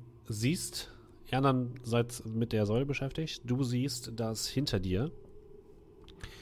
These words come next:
Polopod mit seinem Buttermesser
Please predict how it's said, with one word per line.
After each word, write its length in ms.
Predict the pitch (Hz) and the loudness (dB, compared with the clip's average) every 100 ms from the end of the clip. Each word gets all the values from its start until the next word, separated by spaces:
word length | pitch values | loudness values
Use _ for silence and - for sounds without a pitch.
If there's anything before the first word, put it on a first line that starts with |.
| - - - - - | -18 -20 -20 -8 4
Polopod 460 | 139 139 147 - | 8 10 8 6
mit 140 | 113 110 | 2 2
seinem 540 | 110 104 104 104 95 - - - - - - - | 4 4 2 0 -2 -6 -14 -18 -18 -18 -16 2
Buttermesser 640 | 127 127 95 92 107 160 | 4 6 4 2 0 -2